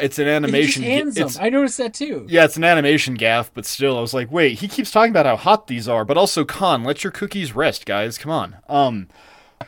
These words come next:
Speaker 1: so, somehow, we were just talking shit about how the last episode, off mic, we talked about it for an hour, and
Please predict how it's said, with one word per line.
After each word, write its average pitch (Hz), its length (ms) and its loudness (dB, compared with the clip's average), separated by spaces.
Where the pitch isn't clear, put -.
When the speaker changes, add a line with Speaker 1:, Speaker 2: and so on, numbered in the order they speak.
Speaker 1:
so, 220 260 0
somehow, 202 520 2
we 196 200 -2
were 185 120 -4
just 180 280 -4
talking 180 380 0
shit 175 260 -8
about 156 300 -2
how 160 160 2
the 147 80 -8
last 147 340 -2
episode, 143 460 -4
off 131 260 -2
mic, 120 380 -6
we 165 220 -6
talked 165 280 -2
about 156 240 -2
it 147 60 -12
for 156 180 -4
an 143 120 -4
hour, 127 540 0
and 135 240 -4